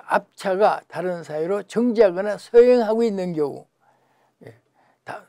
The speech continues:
그 다른 사유는 법에 따라서 명령에 따라 서행하거나 일시 정지한 경우,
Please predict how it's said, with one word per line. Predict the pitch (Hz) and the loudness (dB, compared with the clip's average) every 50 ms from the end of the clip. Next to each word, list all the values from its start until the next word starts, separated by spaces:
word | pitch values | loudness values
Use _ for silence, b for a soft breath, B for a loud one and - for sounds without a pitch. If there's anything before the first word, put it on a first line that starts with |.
| _ - | _ -10
그 | - 165 156 | -6 -6 -4
다른 | - 135 165 190 202 196 | -4 -4 -4 -2 -4 -4
사유는 | 175 175 165 165 175 196 214 208 196 | -4 -4 -4 -4 -2 -2 -2 -4 -4
법에 | 180 - 175 185 196 190 196 | -6 -2 2 2 2 2 2
따라서 | 196 185 180 180 175 160 208 220 226 214 b b b b | 0 0 0 0 -2 -2 -2 -2 -2 -4 b b b b
명령에 | b 156 165 185 208 208 208 202 190 175 165 | b -2 0 0 0 2 0 0 -2 -2 -4
따라 | - 175 160 180 190 | -4 -4 -2 -2 -4
서행하거나 | 180 - 196 202 196 185 160 151 151 156 151 143 - - | -4 -2 -2 -2 -2 -2 -4 -6 -8 -10 -10 -12 -12 -12
일시 | 180 196 180 - 180 | -12 -12 -12 -12 -10
정지한 | 175 160 151 147 139 139 131 131 120 117 | -8 -6 -6 -6 -6 -10 -10 -10 -12 -14
경우, | 127 120 127 160 185 220 233 226 | -14 -12 -10 -6 -6 -4 -6 -6